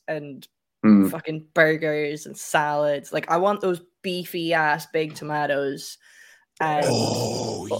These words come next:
Speaker 1: oh,
Speaker 3: yeah, bro.
Speaker 1: like,
Speaker 3: Just a
Speaker 1: ugh.
Speaker 3: fucking, a tomato the size of a baby and you slice it
Speaker 1: Yeah.
Speaker 3: and just
Speaker 1: <laughs> And you
Speaker 3: everyone
Speaker 1: just
Speaker 3: gets
Speaker 1: slice
Speaker 3: wrecked.
Speaker 1: it really thin and,
Speaker 2: Yeah.
Speaker 1: oh, it's so good.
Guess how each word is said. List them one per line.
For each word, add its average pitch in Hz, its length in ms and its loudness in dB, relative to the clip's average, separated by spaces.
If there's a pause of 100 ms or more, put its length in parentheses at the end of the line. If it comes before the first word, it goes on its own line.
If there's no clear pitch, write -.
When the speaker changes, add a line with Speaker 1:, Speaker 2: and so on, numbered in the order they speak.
(180)
Speaker 1:
oh, 170 260 6
Speaker 3:
yeah, 135 380 -2
bro. 139 260 -4
Speaker 1:
like, 185 220 6 (480)
Speaker 3:
Just 233 240 10
a 214 60 8
Speaker 1:
ugh. 175 300 4
Speaker 3:
fucking, 165 200 -8
a 123 60 -8
tomato 175 480 -2
the 160 100 -4
size 175 300 -2
of 151 80 -4
a 139 80 2
baby 139 580 -2
and 165 100 -4
you 127 60 -8
slice 233 540 0
it - 40 -4
Speaker 1:
Yeah. 214 120 4
Speaker 3:
and - 80 -6
just - 140 -6
Speaker 1:
<laughs> - 40 0
And 240 80 0
you 254 80 -2
Speaker 3:
everyone 220 160 -2
Speaker 1:
just - 40 -4 (100)
Speaker 3:
gets - 60 -12
Speaker 1:
slice 220 400 2
Speaker 3:
wrecked. 233 140 4
Speaker 1:
it - 40 -6
really 214 320 -4 (100)
thin 208 460 0
and, 156 240 -8 (380)
Speaker 2:
Yeah. 170 140 2
Speaker 1:
oh, 214 180 8
it's 175 260 -2 (140)
so 208 300 0
good. 175 540 0